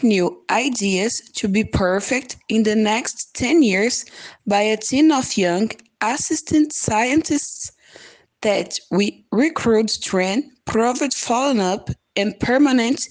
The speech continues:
Guidance. É um momento pleno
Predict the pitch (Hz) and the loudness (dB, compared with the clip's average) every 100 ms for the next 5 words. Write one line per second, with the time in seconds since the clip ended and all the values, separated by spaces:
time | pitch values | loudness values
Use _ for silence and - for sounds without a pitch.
0 | - _ - 190 214 214 185 - 160 - | -16 _ -8 -2 2 2 2 0 -2 -4
1 | - _ _ - _ _ - _ - - | -12 _ _ -20 _ _ -20 _ -20 -20
2 | _ _ _ - 180 202 196 180 202 214 | _ _ _ -4 -2 2 2 2 0 -2
3 | 302 196 190 175 156 165 | -2 0 2 2 0 -2